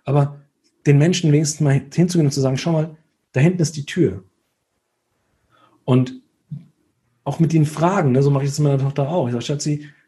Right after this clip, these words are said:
was glaubst du denn, wäre je-, was, was wäre jetzt der nächste Schritt? Was, was würdest, ich hab Aua am Knie. Okay, wo, wo glaubst du denn, was wäre jetzt?"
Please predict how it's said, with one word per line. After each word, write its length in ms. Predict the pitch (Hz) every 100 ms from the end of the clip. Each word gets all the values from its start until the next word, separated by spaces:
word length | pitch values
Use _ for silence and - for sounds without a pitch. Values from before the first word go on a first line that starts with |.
| _
was 160 | 135 -
glaubst 280 | 165 208
du 40 | 170
denn, 160 | 151
wäre 200 | 143 143
je-, 180 | 143 135
was, 240 | 135 139 139
was 160 | 139
wäre 100 | 170
jetzt 100 | 170
der 60 | 165
nächste 220 | 160 156
Schritt? 320 | - 196 -
Was, 200 | 123 -
was 140 | 127 -
würdest, 260 | 170 - -
ich 140 | - 147
hab 160 | 175
Aua 240 | 170 170 160
am 160 | 160
Knie. 460 | 147 180 185 151 104
Okay, 260 | - 143 175 - -
wo, 200 | 156 -
wo 80 | 156
glaubst 360 | 160 196 -
du 80 | 170
denn, 320 | 147 151 180
was 160 | 143 151
wäre 140 | 170
jetzt?" 160 | 160